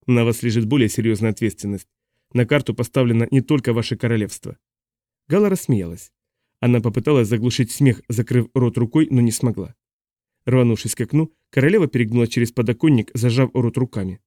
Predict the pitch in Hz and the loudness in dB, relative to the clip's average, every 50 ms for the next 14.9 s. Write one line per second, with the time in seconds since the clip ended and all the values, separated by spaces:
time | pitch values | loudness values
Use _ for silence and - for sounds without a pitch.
0 | _ _ _ _ _ _ _ _ _ _ - 131 120 120 120 117 127 117 - - | _ _ _ _ _ _ _ _ _ _ 0 2 2 2 2 2 0 -2 -2 -2
1 | 113 - 117 - - 127 127 110 120 110 - - 117 117 - - 127 113 - 120 | -4 -6 -6 -6 -2 -2 -2 0 -2 -6 -4 -2 -2 -2 0 0 0 0 0 -2
2 | - - 117 113 - - 180 - - 117 117 127 - - 110 98 _ - 95 90 | -6 -4 -6 -4 0 -2 -2 -2 0 0 0 0 0 -2 -8 -8 _ -10 -12 -12
3 | - - _ _ _ _ _ _ _ _ _ _ - 127 - 170 147 131 139 180 | -12 -14 _ _ _ _ _ _ _ _ _ _ -6 0 0 2 0 2 0 0
4 | 170 127 90 - _ _ _ _ _ - - 156 233 226 - 196 151 135 139 127 | 0 -2 -4 -8 _ _ _ _ _ -4 -2 0 0 0 0 0 0 2 0 0
5 | - 143 123 135 117 - 135 135 139 131 131 151 147 143 - - 143 143 151 131 | -2 0 0 0 0 0 0 0 2 2 2 2 2 2 2 0 0 2 2 0
6 | 101 - _ _ _ _ _ _ _ _ _ _ _ - - 156 139 - 147 151 | 0 -4 _ _ _ _ _ _ _ _ _ _ _ -2 0 0 2 2 4 4
7 | 151 156 - - 160 - - 147 147 147 135 117 - 131 120 139 143 131 - 131 | 4 2 2 0 -2 0 2 4 4 4 4 2 0 -2 0 0 0 0 2 0
8 | 127 123 - - 147 123 120 123 117 - 139 123 98 - - _ _ _ _ _ | 0 0 2 2 2 2 2 0 -2 -2 -2 -2 -2 -4 -10 _ _ _ _ _
9 | _ - - 151 123 113 127 143 139 117 110 - 151 147 127 110 113 127 123 113 | _ -4 -2 0 0 2 2 2 2 0 0 0 0 0 2 2 2 0 -2 -4
10 | _ _ _ _ _ - 127 120 - _ _ _ _ _ _ _ _ _ _ _ | _ _ _ _ _ -4 -4 -4 -4 _ _ _ _ _ _ _ _ _ _ _
11 | _ _ _ - - 113 143 196 208 - - 131 123 - - 113 113 113 - - | _ _ _ -8 -2 0 2 2 0 0 -2 -2 -2 0 0 0 0 -2 -2 -6
12 | 117 - - 156 165 143 110 - - _ _ _ - - 123 - - 214 214 202 | -8 -4 -2 0 0 0 0 -2 -10 _ _ _ -6 -6 -4 -2 0 0 2 2
13 | 160 - 120 127 120 - - 131 - 127 123 107 127 113 117 - - 123 117 165 | 2 2 0 -2 -2 0 -2 -2 0 0 0 0 0 -2 -2 -2 -2 -2 0 0
14 | 165 - - - 127 113 110 113 113 117 113 113 107 113 101 82 85 | -2 -2 -4 -4 -2 0 0 0 0 2 0 0 -2 -4 -6 -6 -8